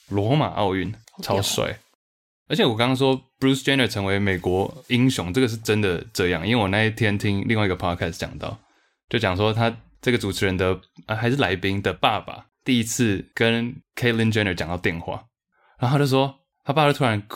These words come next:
Speaker 1: 哽咽了，因为他那时候在大家的心目中，因为那时候是输给那时候的苏联，
Speaker 2: 嗯哼。
Speaker 1: 前一次奥运输给苏联，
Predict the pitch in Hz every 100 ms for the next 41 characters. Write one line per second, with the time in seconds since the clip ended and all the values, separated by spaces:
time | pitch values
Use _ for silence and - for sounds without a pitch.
0 | - - 104 90 107 117 95 107 _ _
1 | _ _ _ 151 170 170 156 151 160 147
2 | - 147 135 117 117 123 110 101 131 151
3 | 139 135 127 - 120 117 85 76 - -
4 | - _ - 120 113 104 95 90 - 107
5 | 107 101 117 - _ 220 196 185 101 104
6 | - 120 101 110 107 101 107 85 - 90
7 | 87